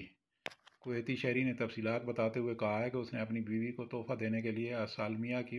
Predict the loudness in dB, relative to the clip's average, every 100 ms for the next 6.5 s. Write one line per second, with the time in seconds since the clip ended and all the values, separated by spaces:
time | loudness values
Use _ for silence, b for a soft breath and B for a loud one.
0 | -2 -2 -2 0 -2 -2 -6 -4 -4 -4
1 | -2 0 0 -2 0 -2 -4 -10 -4 -2
2 | -2 -2 -2 -4 -6 -8 b b b b
3 | b -2 0 2 2 4 4 4 4 2
4 | 2 4 4 6 4 2 0 2 2 2
5 | 0 -4 -4 -2 -2 -2 -2 0 0 -2
6 | -2 -2 -2 -2